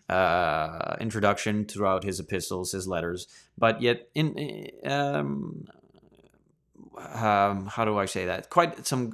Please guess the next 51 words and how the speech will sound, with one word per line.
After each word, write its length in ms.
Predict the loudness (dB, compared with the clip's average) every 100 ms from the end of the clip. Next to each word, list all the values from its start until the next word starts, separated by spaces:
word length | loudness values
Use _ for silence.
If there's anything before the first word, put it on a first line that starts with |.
| -8
uh, 100 | -12 -12 -12
some, 420 | -4 -2 -2 -2 -4
uh, 240 | -2 -2
deep 280 | 0 2 2
insight 480 | 0 0 -2 -4 -10 _ _ _
into 160 | -6 0
the 100 | 4
way 420 | 6 4 2 -4
his 180 | -12 -4
penmanship 480 | 0 0 0 -2 2
operates 580 | 4 4 0 -2 -6 -6
with 140 | -6
the 80 | -2
Holy 220 | -2 -2
Spirit. 420 | 0 2 2 -2 -18 -20 _
When 100 | 0
he 60 | 2
says 240 | 4 4
in 100 | 2
chapter 380 | 4 4 4 -2
one, 460 | 4 4 4 -2 -8 _ _ _
verse 320 | 0 0 0
one, 180 | 0 0
of 100 | 0
course, 240 | -2 -2 -2
"Paul, 360 | 0 2 2
an 60 | -2
apostle 440 | -2 0 0 0
of 80 | -4
Jesus 400 | -4 -4 -4 -8
Christ." 500 | -4 -2 -2 -4 -6
Who 180 | -2 0
is 160 | 0
he? 120 | -2 -2
Well, 220 | 0 0
he 100 | -2
belongs 380 | 0 0 0 -4
to 100 | -6
Jesus 420 | -6 -6 -6 -2
Christ, 380 | 2 2 2 -10
of 80 |
course, 300 | -12 -6 -4
by 240 | 2 2 2
which 280 | -2 -6 -4
will, 300 | 0 0 -2
the 100 | -6
will 240 | -6 -8
of 120 | -6
God 240 | -4 -4 -6
the 80 |
Father, 400 | 0 6 6 6